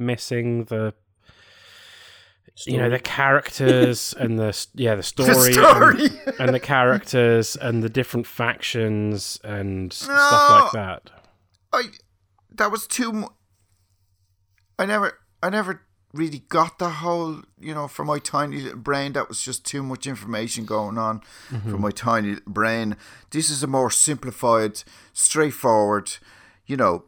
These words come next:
Speaker 3: you level up, you move on. It's a loot quest, basically. You go around discovering new places, you get extra experience points for discovering new places.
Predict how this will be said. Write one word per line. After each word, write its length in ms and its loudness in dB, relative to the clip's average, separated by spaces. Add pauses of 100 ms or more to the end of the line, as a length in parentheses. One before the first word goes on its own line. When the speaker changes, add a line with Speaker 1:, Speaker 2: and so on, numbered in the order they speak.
(580)
Speaker 3:
you 120 -2
level 420 0
up, 300 -6 (280)
you 120 -8
move 260 -6
on. 300 -2 (100)
It's 180 -4
a 60 -6
loot 400 -14
quest, 400 -10
basically. 500 -12
You 120 -14
go 180 -6
around 380 -6
discovering 580 -6
new 140 -10
places, 560 -6
you 60 -10
get 260 -8 (800)
extra 540 -8 (100)
experience 580 -12
points 380 -12
for 260 -12
discovering 640 -8
new 160 -6
places. 720 -2